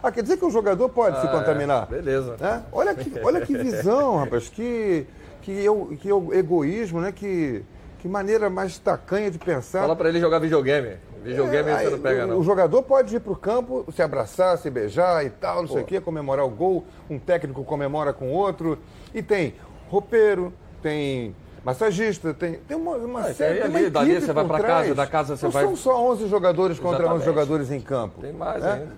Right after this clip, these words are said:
Speaker 1: Tem uma, tem um mundo em volta do futebol ali. Por isso é que tem que parar, companheiro.
Speaker 2: É,
Speaker 1: Desculpa,
Speaker 2: exatamente.
Speaker 1: a sua opinião foi uma de uma infelicidade total.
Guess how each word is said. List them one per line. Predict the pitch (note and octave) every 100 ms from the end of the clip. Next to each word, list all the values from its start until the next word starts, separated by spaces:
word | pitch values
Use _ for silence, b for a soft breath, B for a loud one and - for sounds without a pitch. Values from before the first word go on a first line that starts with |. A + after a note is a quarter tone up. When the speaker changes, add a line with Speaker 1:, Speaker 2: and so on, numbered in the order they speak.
| -
Speaker 1:
Tem | C#4+
uma, | F4 E4 C#4
tem | F#3+ B3
um | D4
mundo | A#3+ C4+ F4 E4+
em | B3+
volta | E3+ G#3+ G3+
do | F#3 D3+
futebol | D#3 D3+ B2+ D3 B2+
ali. | C#3+ C4 F3+ B B B B -
Por | F4+
isso | F4+
é | G4
que | -
tem | F4+
que | -
parar, | E4+ B3+ G#3+ B3
companheiro. | B3 E3 - A#2 G2+ G2+ E2+ - -
Speaker 2:
É, | A2+ A2
Speaker 1:
Desculpa, | A2+ G2+ - - -
Speaker 2:
exatamente. | F#3+ D#3+
Speaker 1:
a |
sua | G3 F#3
opinião | F3+ E3+ G3
foi | A#3 D#4+
uma | E4 E4
de | D4+
uma | C4 C4+
infelicidade | C4 A#3+ A3 - D#3+ F3+ A#3
total. | - C4 - A3+ C#4 C4+ C#3